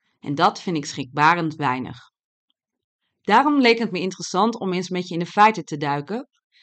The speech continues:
en je gerichte tips te geven om het dit jaar wel vol te houden.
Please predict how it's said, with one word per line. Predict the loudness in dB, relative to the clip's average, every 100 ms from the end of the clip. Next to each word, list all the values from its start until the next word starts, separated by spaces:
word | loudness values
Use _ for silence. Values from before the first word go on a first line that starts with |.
| _
en | -6 -4
je | -4
gerichte | -6 -2 -2 -2 -6
tips | 0 -2 -2
te | -10
geven | -4 -2 0 -2
om | -4
het | -4
dit | -6
jaar | -4 -6
wel | -6 -8 -8
vol | -14 -18
te | -16
houden. | -16 -16 -20 -20